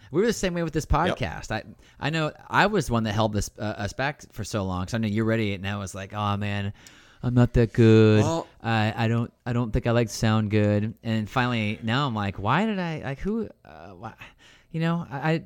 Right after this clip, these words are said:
Speaker 1: I, I don't, I don't know what I was so worried about. Like, you
Speaker 2: Yeah.
Speaker 1: know, I, it's, I'm, I, I don't, I don't know. Um, I, I'm so happy now that it's out there. Like, why did I wait so freaking long? So I, I, I, I feel you, man. I, I totally agree.
Speaker 2: Yeah.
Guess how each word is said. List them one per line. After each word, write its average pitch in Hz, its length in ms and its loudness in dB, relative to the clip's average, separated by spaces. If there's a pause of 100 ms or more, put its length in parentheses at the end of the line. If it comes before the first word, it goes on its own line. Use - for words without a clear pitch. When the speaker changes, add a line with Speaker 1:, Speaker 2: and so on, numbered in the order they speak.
(120)
Speaker 1:
I, 151 200 -4
I 151 60 -4
don't, 165 320 -6 (640)
I 151 120 -6
don't 165 100 -6
know 160 60 -2
what 156 100 0
I 151 40 0
was 143 120 -4
so 139 240 -4
worried 160 220 0
about. 87 260 -6
Like, 92 160 -8
you 95 80 -4
Speaker 2:
Yeah. 95 60 -2
Speaker 1:
know, 117 280 -6 (300)
I, 85 200 -10
it's, 135 320 -10
I'm, 127 360 -8
I, 123 300 -4
I - 20 -4
don't, 123 240 -6 (160)
I 120 100 -4
don't 120 100 -4
know. 117 280 -4 (100)
Um, 98 460 -8 (120)
I, 80 380 -10
I'm 117 140 -4
so 135 180 -6
happy 120 260 -4
now 107 120 -4
that 101 320 -8
it's 104 160 -10
out 113 240 -6
there. 92 180 -6
Like, 90 160 -10
why 101 220 -10
did 147 80 -10
I 151 80 -6
wait 113 240 -8
so 92 260 -10
freaking 90 300 -12
long? 82 200 -12
So 98 220 -12
I, 95 120 -8 (100)
I, 104 180 -8 (140)
I, 110 120 -6 (160)
I 143 120 -10
feel 160 280 -8
you, 92 120 -4
man. 92 260 -6
I, 80 60 -8
I - 20 -6
totally 117 240 -4
agree. 98 300 -8 (240)
Speaker 2:
Yeah. 87 60 -16